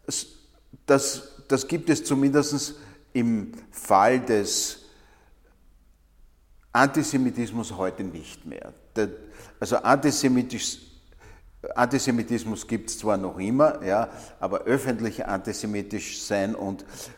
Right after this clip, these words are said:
und, äh, dauernd antisemitisch sein und, und das als Politik, das ist ja als Politik ver-, ver-, verwendet worden,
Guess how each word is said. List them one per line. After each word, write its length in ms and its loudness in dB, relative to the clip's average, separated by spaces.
und, 520 -8
äh, 280 -6
dauernd 480 8
antisemitisch 920 0
sein 360 0
und, 300 -10
und 360 -10
das 200 -2
als 200 -8
Politik, 760 -2
das 200 -14
ist 180 -10
ja 100 0
als 140 -6
Politik 640 -6
ver-, 200 -8
ver-, 100 -10
verwendet 600 -2
worden, 220 -2